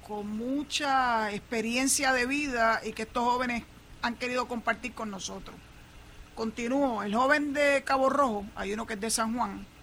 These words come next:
está estudiando mercadeo digital. Sale para California como parte de un programa de transición que le provee vivienda y terminar sus estudios.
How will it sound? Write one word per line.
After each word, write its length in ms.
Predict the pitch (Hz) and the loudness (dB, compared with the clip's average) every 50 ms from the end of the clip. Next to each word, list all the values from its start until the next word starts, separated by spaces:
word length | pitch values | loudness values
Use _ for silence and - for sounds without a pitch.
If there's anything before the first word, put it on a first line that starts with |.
| - - - - - - - - - - - - - - - - - | -20 -20 -20 -20 -20 -20 -20 -20 -20 -20 -20 -20 -20 -20 -20 -16 -10
está 240 | - 226 220 - - | -8 -8 -6 -4 -4
estudiando 540 | 247 - - 294 285 285 285 302 302 302 294 | -4 -4 -2 -2 2 2 2 4 4 4 4
mercadeo 500 | 269 262 240 - - 226 220 233 254 277 | 4 2 2 2 2 2 4 4 2 2
digital. 640 | 277 269 247 214 214 190 - - 220 214 214 196 180 170 165 160 - - - - - - - - - - - - | 2 2 0 0 -2 -2 -2 -2 -2 0 -2 -4 -6 -8 -10 -14 -16 -18 -20 -20 -20 -20 -20 -20 -20 -20 -20 -14
Sale 420 | - - - - 233 226 247 277 285 | -10 -8 -4 0 2 2 2 2 0
para 240 | 226 285 285 277 277 | 0 0 0 2 2
California 720 | 277 262 262 262 262 226 - 302 311 311 302 294 262 - | 2 2 2 2 0 0 2 2 4 4 4 2 2 0
como 240 | - 226 220 208 208 | 0 -2 -4 -4 -2
parte 400 | - 226 247 262 233 - 262 233 | 0 0 0 0 0 -4 -4 -4
de 60 | 214 | -4
un 100 | 208 220 | -4 -4
programa 440 | 220 262 262 254 262 262 262 269 262 | -4 -4 -2 -2 0 0 0 0 0
de 100 | 247 233 | -2 -4
transición 880 | 233 - 240 277 277 - - 254 220 - 262 269 254 233 208 196 190 185 - - - - - - - - - - - - - - | -4 -2 -2 0 2 2 2 2 0 0 2 2 2 0 0 -2 -6 -10 -14 -18 -20 -20 -20 -18 -18 -18 -20 -20 -20 -20 -12 -8
que 100 | - 240 | -4 -2
le 140 | 240 240 - | -2 -2 -2
provee 340 | 233 226 220 220 220 233 | -2 -2 0 0 0 0
vivienda 520 | 254 269 269 247 262 277 302 302 302 285 277 | 0 -2 -2 -2 -2 -2 -2 -2 -2 -2 -2
y 40 | 240 | -4
terminar 640 | - 240 226 214 214 208 214 226 233 233 254 285 | -4 -4 -4 -4 -4 -4 -2 0 2 2 2 2
sus 240 | 269 - - 269 233 | 0 0 0 0 0
estudios. 760 | 214 - - - 226 226 220 202 185 175 170 - - - - | -2 -2 -2 -2 0 0 0 -2 -4 -8 -8 -8 -10 -10 -10